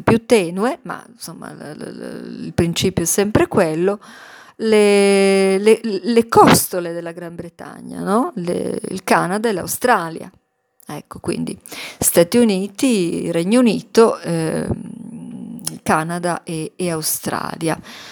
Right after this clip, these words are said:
Ehm, anche, lo vediamo anche ehm,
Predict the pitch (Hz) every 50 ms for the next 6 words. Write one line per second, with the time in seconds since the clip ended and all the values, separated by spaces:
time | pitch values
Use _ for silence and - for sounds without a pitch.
0 | - - - - - - - - 190 202 214 208 208 202 202 202 202 202 196 196
1 | 196 196 196 190 190 190 190 190 190 190 190 190 185 185 - - _ _ _ -
2 | 254 247 247 247 247 247 247 254 254 254 240 240 - - - 269 277 285 302 320
3 | 349 - - - 202 202 196 202 202 208 220 226 277 233 247 247 254 254 262 247
4 | - 226 214 214 226 233 233 - 247 240 226 214 - _ _ _ _ _ _ -
5 | - - - _ _ _ _ - - 214 208 202 196 196 196 190 196 190 190 190
6 | 185 190 190 190 190 190 185 185 185 185 185 185 180 180 180 180 185 180 180 180
7 | 175 180 180 - - - - - -